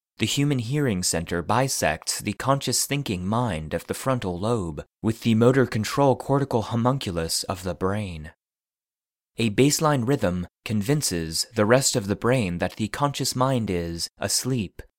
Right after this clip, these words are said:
and effectively stops conscious thought from continuing to the rest of the brain. In return, the frontal lobe experiences a pause that resembles the psychological effects of anesthesia.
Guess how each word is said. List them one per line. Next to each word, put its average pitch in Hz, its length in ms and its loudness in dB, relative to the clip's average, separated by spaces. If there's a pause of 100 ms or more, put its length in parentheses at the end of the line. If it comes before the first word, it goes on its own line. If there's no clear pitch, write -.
and 110 180 0
effectively 90 680 0
stops - 560 0
conscious 139 540 -2
thought 127 380 0
from 104 260 0
continuing 104 760 -4
to 95 100 -8
the 101 100 0
rest 110 400 -2
of - 120 -8
the 90 80 -4
brain. 95 600 -4 (500)
In 113 140 2
return, 101 600 0 (180)
the 107 80 -2
frontal 135 420 2
lobe 113 380 2
experiences 107 840 -2
a 87 340 -4 (220)
pause 95 720 -2 (160)
that 110 160 0
resembles 127 500 4
the 117 120 -2
psychological 135 720 0
effects 104 560 -2
of - 140 -4
anesthesia. 110 840 0